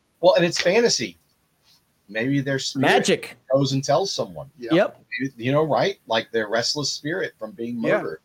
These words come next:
Speaker 3: Yep.
Speaker 4: Just seance that stuff, and, uh, they, they'll, they'll, they'll get a,
Speaker 1: Maybe they just
Speaker 4: a,
Speaker 1: become a
Speaker 4: a, a
Speaker 1: ghost that's
Speaker 4: police artist
Speaker 1: so
Speaker 4: sketch of
Speaker 1: prevalent
Speaker 4: you.
Speaker 1: that's, that wants vengeance and seeks
Speaker 4: Yeah.
Speaker 1: it out. I
Speaker 3: But,
Speaker 1: mean
Speaker 3: well, here, and here's, here's a great example of,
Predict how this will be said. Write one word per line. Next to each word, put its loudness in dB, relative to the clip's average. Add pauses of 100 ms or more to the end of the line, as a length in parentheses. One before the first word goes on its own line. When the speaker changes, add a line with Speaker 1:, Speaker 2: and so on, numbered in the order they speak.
(160)
Speaker 3:
Yep. -8
Speaker 4:
Just -6
seance 0
that 0
stuff, 0
and, 0
uh, 2
they, -2
they'll, -2
they'll, -4
they'll -4
get 0
a, 0 (300)
Speaker 1:
Maybe 4
they 4
just -2
Speaker 4:
a, 0
Speaker 1:
become 4
a 2
Speaker 4:
a, 2
a -2
Speaker 1:
ghost 4
that's 2
Speaker 4:
police -2
artist 6
Speaker 1:
so 0
Speaker 4:
sketch 0
of 6
Speaker 1:
prevalent 2
Speaker 4:
you. -4
Speaker 1:
that's, -20 (300)
that -2
wants 0
vengeance 0
and -8
seeks -2
Speaker 4:
Yeah. -2
Speaker 1:
it -8
out. -4
I -10
Speaker 3:
But, 0
Speaker 1:
mean -2
Speaker 3:
well, 4
here, 6
and 6
here's, 4
here's 2
a 2
great 6
example 2
of, 2